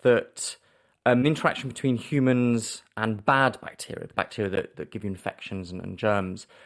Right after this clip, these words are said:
is made worse. Something about the space environment seems to make bacteria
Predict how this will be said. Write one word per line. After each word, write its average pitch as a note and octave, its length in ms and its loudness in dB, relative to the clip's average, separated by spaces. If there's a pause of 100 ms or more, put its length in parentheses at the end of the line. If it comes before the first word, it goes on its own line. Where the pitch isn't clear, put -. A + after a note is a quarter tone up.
(520)
is C3 160 2
made C3 220 4
worse. G#2+ 640 2
Something B2 280 -2
about - 300 0
the G#2 60 -12
space G2 320 -6
environment - 480 -10 (140)
seems B2+ 380 0
to G#2+ 80 -6
make G#2 160 -2
bacteria G2 640 -2